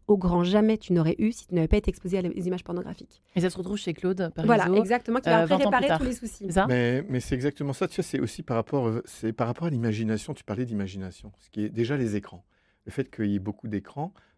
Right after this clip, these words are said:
Speaker 3: euh, ça diminue, on... Il y a pas, pas mal d'études qui sont faites, c'est que ça diminue aussi l'espace lié au... parce qu'il faut du temps pour imaginer les enfants qui, par exemple, qui s'ennuient. Tu vois, l'ennui aujourd'hui, les enfants, et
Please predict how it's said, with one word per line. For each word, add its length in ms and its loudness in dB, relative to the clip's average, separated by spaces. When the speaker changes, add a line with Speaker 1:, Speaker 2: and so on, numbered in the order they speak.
Speaker 3:
euh, 180 -2
ça 220 -12
diminue, 460 -6
on... 380 -10
Il 100 -12
y 40 -8
a 40 -12
pas, 160 -6
pas 160 -6
mal 120 -4
d'études 280 -6
qui 120 -18
sont 160 -16
faites, 200 -8
c'est 120 -18
que 120 -12
ça 160 -6
diminue 420 0
aussi 280 -6
l'espace 540 -6
lié 420 -2
au... 140 -14
parce 160 -16
qu'il 100 -18
faut 120 -12
du 120 -6
temps 220 -10
pour 100 -14
imaginer 360 -6
les 120 -10
enfants 240 -12
qui, 200 -18
par 420 -20
exemple, 40 -16
qui 120 -20
s'ennuient. 340 -20
Tu 100 -18
vois, 60 -10
l'ennui 300 -6
aujourd'hui, 360 -6
les 280 -6
enfants, 240 -10
et 180 -10